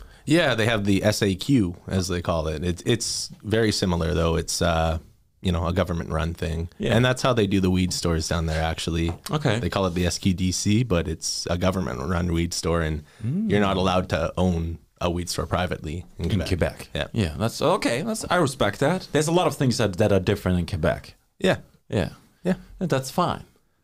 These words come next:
Speaker 1: Oh, yeah.
Speaker 2: They wanna be also their own kingdom sometimes, right?
Speaker 1: Yeah, there's this, definitely a strong element of nationalism with Quebec. Um, you know, I don't feel I can comment on that too much 'cause I've been there for a few years, but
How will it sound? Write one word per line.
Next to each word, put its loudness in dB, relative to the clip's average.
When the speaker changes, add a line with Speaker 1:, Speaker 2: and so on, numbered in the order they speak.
Speaker 1:
Oh, 2
yeah. 2
Speaker 2:
They 4
wanna 4
be 4
also 2
their 2
own 6
kingdom 2
sometimes, -6
right? 0
Speaker 1:
Yeah, 4
there's 4
this, -2
definitely 4
a 4
strong 4
element 4
of 0
nationalism 4
with 0
Quebec. 0
Um, 0
you -2
know, 2
I 2
don't 2
feel 2
I 2
can -6
comment -2
on 0
that -2
too 0
much 0
'cause -2
I've 2
been 0
there -2
for -6
a -6
few 2
years, 2
but -4